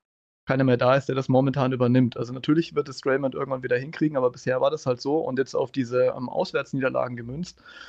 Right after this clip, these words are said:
da waren ja zum Beispiel Spiele dabei gegen die Pelicans, wo du halt jemanden wie Valanciunas rumlaufen hast oder wie Zion.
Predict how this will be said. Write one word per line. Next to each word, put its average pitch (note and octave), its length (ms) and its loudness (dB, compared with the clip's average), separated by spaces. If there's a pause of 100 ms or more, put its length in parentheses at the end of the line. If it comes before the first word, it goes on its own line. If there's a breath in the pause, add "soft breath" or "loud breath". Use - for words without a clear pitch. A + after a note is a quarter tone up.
(200 loud breath)
da A2 80 2
waren B2+ 100 4
ja C#3 60 4
zum C#3 120 0
Beispiel C#3 200 0
Spiele C#3+ 260 2
dabei C3 320 4
gegen B2+ 420 2
die B2 80 -2
Pelicans, D3+ 640 2
wo C3+ 100 -12
du C3 180 -4
halt C3 400 -2
jemanden C3 340 -6
wie B2+ 80 2
Valanciunas C3 680 0
rumlaufen C3+ 460 -4
hast C3+ 300 -6
oder B2 200 4
wie A#2 80 -10
Zion. D3 480 0